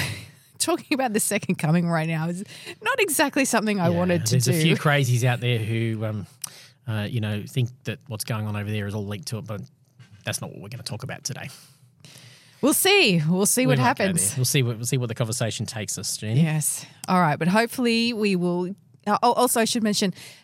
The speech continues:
Speaker 1: um, Judges five is at the end of this reading, but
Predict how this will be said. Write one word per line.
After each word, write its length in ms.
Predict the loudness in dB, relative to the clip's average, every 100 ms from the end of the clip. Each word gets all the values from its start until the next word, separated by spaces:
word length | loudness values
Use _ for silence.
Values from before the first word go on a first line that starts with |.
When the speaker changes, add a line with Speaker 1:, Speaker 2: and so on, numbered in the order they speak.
| -2
Speaker 1:
um, 400 | 2 4 2 -4 -8
Judges 400 | 0 2 2 0
five 400 | 2 2 4 2
is 120 | 0
at 80 | -2
the 140 | -4 0
end 240 | 2 4
of 100 | 2
this 240 | 0 0 0
reading, 380 | 0 0 -2 0
but 220 | -2